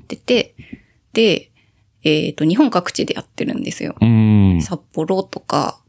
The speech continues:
Speaker 2: なるほど。
Speaker 1: 仙-、仙台もあったかな？
Speaker 2: あ。
Speaker 1: で、大阪。
Speaker 2: うんうん。
Speaker 1: で、今度新しく香川でやるとか。
Speaker 2: へー。
Speaker 1: 福岡。
Speaker 2: じゃあ、その土地土地のローカルの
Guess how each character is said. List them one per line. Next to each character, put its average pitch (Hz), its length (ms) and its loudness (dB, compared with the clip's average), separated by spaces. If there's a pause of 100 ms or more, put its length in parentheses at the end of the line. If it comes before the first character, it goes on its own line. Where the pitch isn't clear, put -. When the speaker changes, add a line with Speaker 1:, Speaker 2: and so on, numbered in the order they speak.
(140)
Speaker 2:
な 104 120 4
る 92 80 2
ほ 85 60 6
ど。 69 100 2
Speaker 1:
仙-、 151 420 0
仙 214 300 -2
台 127 160 -4
も - 140 -2
あ - 40 -8
っ - 80 -18
た - 120 -10
か - 100 -6
な？ 233 220 -6
Speaker 2:
あ。 - 260 -2
Speaker 1:
で、 160 140 0
大 151 140 2
阪。 90 440 2
Speaker 2:
う 90 40 2
ん - 20 4
う 78 140 0
ん。 82 40 -10 (260)
Speaker 1:
で、 - 100 -6
今 233 180 2
度 147 80 2
新 143 200 -2
し - 80 -4
く - 100 -10
香 - 120 -6
川 - 240 -2
で - 120 -2
や - 80 -6
る 185 140 -2
と 185 120 -12
か。 - 260 -8 (640)
Speaker 2:
へ 107 680 4
ー。 104 260 2
Speaker 1:
福 - 180 -6
岡。 - 300 -8 (460)
Speaker 2:
じ 170 60 -2
ゃ 151 40 4
あ、 143 40 2
そ 147 120 -2
の 147 100 2
土 156 120 2
地 160 160 0
土 160 120 2
地 147 160 -2
の 175 360 4
ロ 120 140 4
ー - 80 -6
カ 113 80 2
ル 117 120 2
の 165 280 4